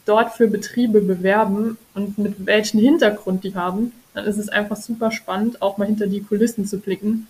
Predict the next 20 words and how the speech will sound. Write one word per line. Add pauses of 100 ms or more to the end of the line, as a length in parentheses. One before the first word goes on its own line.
und
nicht
nur
einfach,
äh,
eine
Pizza
zu
bestellen,
sondern
wirklich
mal (180)
in
solche
Betriebe
zu
gehen,
wo
wirklich (180)
ausgeklügelte